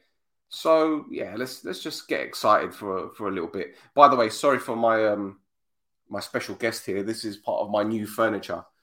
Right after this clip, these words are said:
But the old furniture hasn't gone yet, so I'm stocking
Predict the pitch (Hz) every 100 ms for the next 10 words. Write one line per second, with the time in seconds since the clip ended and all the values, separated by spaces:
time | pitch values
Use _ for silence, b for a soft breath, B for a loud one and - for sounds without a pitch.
0 | _ _ _ _ _ _ _ - 95 127
1 | 120 110 101 95 95 101 101 107 98 92
2 | 95 - - 104 98 101 98 - 120 -
3 | 98 85